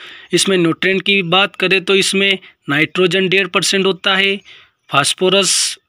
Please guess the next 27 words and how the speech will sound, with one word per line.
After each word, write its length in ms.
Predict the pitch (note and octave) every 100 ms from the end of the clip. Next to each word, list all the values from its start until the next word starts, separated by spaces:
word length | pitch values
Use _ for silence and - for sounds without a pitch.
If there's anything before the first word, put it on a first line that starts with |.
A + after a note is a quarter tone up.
| -
एक 200 | E3 E3+
दशमलव 400 | F3+ - F#3 F#3
दो 200 | E3 F#3+
परसेंट 440 | F3+ F3+ - F#3+
होता 280 | F#3 F3+ F#3+
है, 240 | F#3 F#3 F#3+ - _ _
पोटाश 600 | C#3+ C#3 - F3+ F#3 - -
एक 260 | E3 E3+
दशमलव 380 | D#3+ F3 F#3 F#3
पाँच 260 | F3+ F#3 F3+
परसेंट 420 | F3+ E3 F#3+ F3+
होता 280 | F3+ - F3+
है, 140 | F3+ F#3 _ _
कैल्शियम 580 | - C#3 D3+ - F#3+ F#3+
ज़ीरो 320 | F3 D3+ E3
दशमलव 420 | E3+ F3 F3+ F#3 F#3
चार 260 | F#3 F#3
परसेंट 400 | F3+ F#3 - F#3
होता 260 | F3 E3+ F#3
है, 180 | F3 F3 - - -
मैग्नीशियम 720 | D3 D3 F3 E3+ F#3 G3 F#3+
ज़ीरो 280 | D3+ D#3+ F3
दशमलव 360 | E3+ F3 F3+
तीन 260 | F3 F#3 F#3
परसेंट 380 | F3 E3 F#3 F3
होता 280 | F3 F#3
है 160 | F3+ E3+